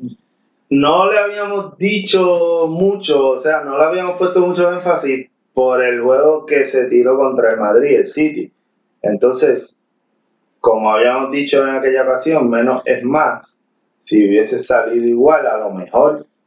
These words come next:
eh, hubieses tenido, no sé, el, el, el, en este juego el mediocampo de, del City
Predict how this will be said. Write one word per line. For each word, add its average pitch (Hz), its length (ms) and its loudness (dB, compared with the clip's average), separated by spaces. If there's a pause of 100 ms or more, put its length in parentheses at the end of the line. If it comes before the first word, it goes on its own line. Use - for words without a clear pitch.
(720)
eh, 101 540 2
hubieses 107 440 0
tenido, 127 720 -2
no 110 200 -2
sé, 127 320 2
el, - 1000 -2
el, 117 320 0
el, 117 480 -2
en 117 180 0
este 120 180 -2
juego 151 260 2
el 165 40 -14
mediocampo 156 560 -2
de, 160 180 0
del 151 180 -2
City 147 600 -2